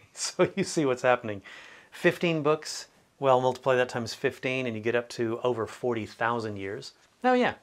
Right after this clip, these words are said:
over forty thousand years, no problem. So if you just start ordering books, if you have fifteen books, and if you start ordering them, uh, like, about ten thousand years before we started agriculture,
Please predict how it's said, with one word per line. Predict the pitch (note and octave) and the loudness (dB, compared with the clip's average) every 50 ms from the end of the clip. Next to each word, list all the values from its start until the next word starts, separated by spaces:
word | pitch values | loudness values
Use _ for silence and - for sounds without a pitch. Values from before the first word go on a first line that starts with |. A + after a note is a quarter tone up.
| - | -4
over | F#3+ F#3+ F#3 F3 | -4 -2 -2 -2
forty | - F#3 F#3 E3+ | 0 0 0 0
thousand | D3 - F3 D#3+ D3 E3 | 0 0 0 0 0 -2
years, | F3 C#3 G#2 - - | -4 -4 -6 -4 -4
no | D3+ D3+ | -6 -2
problem. | - E3+ - C3+ G#2+ F2+ - - - - - - - - - - - - | 2 2 2 2 2 -2 -8 -14 -20 -20 -20 -18 -18 -20 -20 -20 -14 -4
So | - - D#3 C#3+ | 0 4 6 6
if | C#3 A#2+ | 6 4
you | E3+ F3 | 2 2
just | E3+ D#3 - | 2 2 0
start | - - C#3+ C#3 C#3 - - | 4 6 6 6 6 4 6
ordering | C#3 C#3+ D3+ C#3+ D3 C#3+ C3 B2 A#2 | 6 6 6 6 4 2 2 0 -2
books, | G2+ C3 C#3 A2+ G2+ - - - - - | 0 2 2 2 2 0 -6 -6 -6 -4
if | C3 A#2+ - | -6 -6 -2
you | C3+ A#2+ | 0 -2
have | A2 - | -2 0
fifteen | - - D#3+ - - - D3 C3+ B2+ B2 | 0 0 0 0 0 -2 -2 -2 -2 -2
books, | A#2+ A#2 G2+ G#2 - - - | 0 0 -2 -2 -4 -8 -8
and | C3 A#2 | -6 -6
if | A#2 A2+ - | -6 -6 -6
you | D#3 C3 | -6 -6
start | - - - - B2+ B2+ C3 C3 | -6 -4 2 2 4 4 4 2
ordering | B2+ B2 B2 A#2+ A#2 A2+ A2 | 0 0 0 0 0 -2 -2
them, | A2 G#2+ G#2+ G#2+ G#2 - _ _ _ _ _ _ _ _ _ _ _ _ _ _ _ _ _ - - - - - - - - - - - - - | -4 -4 -4 -6 -10 -12 _ _ _ _ _ _ _ _ _ _ _ _ _ _ _ _ _ -20 -20 -18 -18 -18 -18 -18 -20 -20 -20 -10 -2 4
uh, | E3+ D#3+ D#3+ D#3+ D#3 D3+ D#3 | 8 10 12 12 12 10 8
like, | E3 F3 | 4 0
about | E3+ E3 D#3+ D3+ - | 0 0 0 0 -2
ten | - - F3+ D#3+ | -6 -4 -4 -2
thousand | D#3 D#3 D3+ C3+ C3 C3+ C3 | 0 0 0 0 -2 -2 -2
years | B2 C3 B2 A2+ | 0 0 -2 -2
before | A2 A2 - - C#3 C3 | -4 -8 -4 0 0 0
we | A#2+ B2 | 0 0
started | - - - C3 A#2+ A2+ G#2+ - | -4 -2 -2 -2 -2 -2 -2 -2
agriculture, | G#2+ G#2 A2+ A#2 B2 B2 C#3 C#3+ C#3+ - F3 F3 F3 | -2 -2 0 0 -2 -2 -4 -8 -6 -4 -6 -6 -6